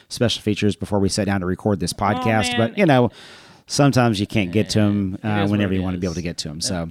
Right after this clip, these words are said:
Speaker 2: pandemic and all
Speaker 1: Yeah,
Speaker 2: that shit, yeah.
Speaker 1: pandemic and all that shit, so.
Speaker 2: <laughs>
Speaker 1: Um, so, um, it, get right
Speaker 2: Well,
Speaker 1: to your question,
Speaker 2: so
Speaker 1: so.
Speaker 2: my question is, uh, uh, do you think he really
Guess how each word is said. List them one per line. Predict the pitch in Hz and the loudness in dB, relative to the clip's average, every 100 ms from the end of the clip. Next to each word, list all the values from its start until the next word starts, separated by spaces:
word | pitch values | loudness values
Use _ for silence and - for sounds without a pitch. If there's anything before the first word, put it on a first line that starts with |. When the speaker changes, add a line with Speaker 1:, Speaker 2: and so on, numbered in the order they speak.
| - | -10
Speaker 2:
pandemic | 151 120 110 101 95 | -12 -12 -14 -16 -20
and | 98 76 | -12 -4
all | |
Speaker 1:
Yeah, | 107 62 | -4 -4
Speaker 2:
that | - | -12
shit, | - - | -18 -12
yeah. | 92 | -4
Speaker 1:
pandemic | 107 98 87 85 | 0 0 -2 -4
and | 82 | -6
all | 73 | -6
that | 76 - | -8 -8
shit, | - - 139 | -8 -8 -6
so. | 95 76 92 - - | -6 -6 -8 -14 -16
Speaker 2:
<laughs> | - - 143 | -16 -4 2
Speaker 1:
Um, | 143 139 135 131 127 120 117 101 _ _ _ _ | 6 6 6 6 4 2 -2 -8 _ _ _ _
so, | - 160 160 156 147 131 - | -2 4 6 6 6 2 2
um, | 135 135 131 123 120 117 120 - | 4 6 6 6 4 4 2 0
it, | 156 156 131 117 - _ _ - 131 131 123 | -4 -4 -6 -10 -16 _ _ -20 -10 -6 0
get | 123 | 2
right | 135 | 4
Speaker 2:
Well, | 135 | 2
Speaker 1:
to | 131 | 4
your | 131 | 2
question, | 170 156 - 80 | 4 2 0 -2
Speaker 2:
so | 156 | -2
Speaker 1:
so. | 104 90 92 | -2 -2 -4
Speaker 2:
my | 104 120 127 139 | -10 -8 -8 -6
question | 139 113 - 110 | -6 -8 -8 -12
is, | 107 117 123 - - | -12 -14 -16 -18 -16
uh, | 98 95 92 90 85 - | -14 -14 -14 -16 -18 -18
uh, | 101 92 87 - - 104 | -18 -16 -18 -20 -20 -16
do | 113 | -14
you | 104 110 | -12 -12
think | 107 - 107 107 - _ _ _ _ _ | -12 -12 -12 -12 -18 _ _ _ _ _
he | _ - 123 110 | _ -14 -12 -12
really | 92 101 92 90 107 151 | -14 -16 -16 -16 -16 -16